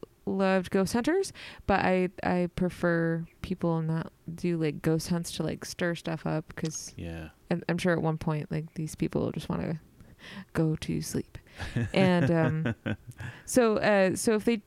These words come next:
Speaker 1: uh, uh, I assume that they're gonna just use it as a chic wedding venue, not so much as, like, a
Speaker 2: Like a haunted,
Speaker 1: Yeah.
Speaker 2: haunted paranormal tour thing. Yeah,
Speaker 1: Yeah.
Speaker 2: exactly. Yeah.
Speaker 1: Okay. Okay.
Speaker 2: Yeah.
Speaker 1: Cool.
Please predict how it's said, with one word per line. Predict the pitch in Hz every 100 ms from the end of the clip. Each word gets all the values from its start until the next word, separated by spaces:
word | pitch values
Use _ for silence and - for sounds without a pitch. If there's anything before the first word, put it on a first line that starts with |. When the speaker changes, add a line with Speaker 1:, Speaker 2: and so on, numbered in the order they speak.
| -
Speaker 1:
uh, | - - _
uh, | - - - - - -
I | -
assume | 196 196 - 233
that | 233 214
they're | 196
gonna | 190 185
just | 185 175 190
use | 196 180
it | -
as | 170 170
a |
chic | - 214 190
wedding | 175 170 185
venue, | 190 190 196 190
not | 170 165
so | - 170
much | 170 165
as, | 165 170
like, | 165 165
a | 160 160 160 -
Speaker 2:
Like | 87
a |
haunted, | 165 165 - 85 95 - -
Speaker 1:
Yeah. | 196 175
Speaker 2:
haunted | 90 85
paranormal | 92 85 85 82
tour | - 90 85
thing. | 85 95
Yeah, | - 170
Speaker 1:
Yeah. | 82
Speaker 2:
exactly. | 87 - - - -
Yeah. | -
Speaker 1:
Okay. | 202 220 226 214 - _
Okay. | 214 208
Speaker 2:
Yeah. | 196 - - _ - - _ _ -
Speaker 1:
Cool. | 294 240 175